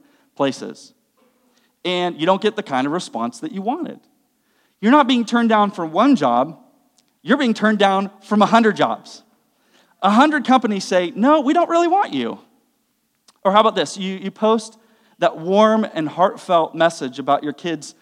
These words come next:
most recent, uh, activity. And you don't get the kind of response that you want. And you start to think through what? You, you got a problem? You got a problem with kids or something?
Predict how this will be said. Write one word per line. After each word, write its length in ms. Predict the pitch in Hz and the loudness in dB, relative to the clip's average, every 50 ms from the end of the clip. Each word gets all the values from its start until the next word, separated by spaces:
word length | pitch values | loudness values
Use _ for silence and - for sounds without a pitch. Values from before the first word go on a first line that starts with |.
| _ _ _ - | _ _ _ -6
most 240 | 151 151 147 - | -6 -6 -4 -6
recent, 520 | 143 135 151 170 170 - - 160 147 - - - | -8 -8 -8 -8 -8 -6 -6 -6 -6 -6 -6 -4
uh, 340 | 135 131 123 120 120 113 113 - _ _ _ _ _ _ _ - | -2 0 0 0 -2 -4 -6 -10 _ _ _ _ _ _ _ -8
activity. 440 | 143 143 - 160 143 120 107 - - _ _ _ _ _ _ _ _ _ _ _ _ _ _ _ _ _ _ _ _ _ _ _ _ _ _ _ _ _ _ - | -8 -6 -6 -6 -6 -6 -10 -12 -18 _ _ _ _ _ _ _ _ _ _ _ _ _ _ _ _ _ _ _ _ _ _ _ _ _ _ _ _ _ _ -4
And 600 | 165 160 156 151 147 143 131 - - - - _ _ _ _ _ _ _ _ _ _ _ _ _ _ _ _ _ _ | -2 0 0 0 0 -2 -4 -6 -12 -20 -20 _ _ _ _ _ _ _ _ _ _ _ _ _ _ _ _ _ _
you 180 | - 143 185 | -8 -4 0
don't 180 | 202 214 226 214 | 2 2 2 2
get 140 | 226 208 214 | 0 -2 -4
the 60 | 202 | -6
kind 220 | - 196 208 202 | -4 -2 -2 -2
of 60 | 180 160 | -2 -4
response 480 | 160 - - - 180 151 139 - - | -8 -8 -4 -2 -2 -2 -2 -4 -8
that 160 | - 147 135 | -10 -12 -6
you 100 | 151 147 | -4 -4
want. 240 | 135 123 113 92 - _ _ _ _ _ _ _ _ _ _ _ _ _ _ _ _ _ _ _ _ _ _ _ | -4 -4 -6 -10 -14 _ _ _ _ _ _ _ _ _ _ _ _ _ _ _ _ _ _ _ _ _ _ _
And 100 | 196 202 | -6 -4
you 60 | 208 | -4
start 260 | - - 226 214 214 | -2 0 0 2 2
to 80 | 190 160 | 0 -4
think 240 | - 190 185 175 | -6 -6 -6 -6
through 180 | - 175 170 156 | -6 -6 -2 2
what? 240 | 170 165 139 135 139 | 2 2 2 2 -2
You, 320 | 143 135 139 127 127 123 120 | -6 -8 -8 -10 -12 -12 -12
you 140 | 117 113 117 | -12 -12 -10
got 120 | 113 107 104 | -10 -10 -10
a 40 | |
problem? 340 | - _ 104 113 - _ - _ _ _ _ _ | -12 _ -16 -16 -16 _ -20 _ _ _ _ _
You 100 | - 127 | -6 -4
got 120 | 151 147 | -4 -4
a 20 | |
problem 180 | 135 156 160 147 | -2 -2 -4 -4
with 140 | 135 123 - | -4 -6 -6
kids 260 | - - 185 233 - | -6 -6 -6 -6 -8
or 40 | 233 | -10
something? 460 | - - 247 247 - 294 320 359 330 | -8 -6 -6 -4 -4 -6 -8 -8 -10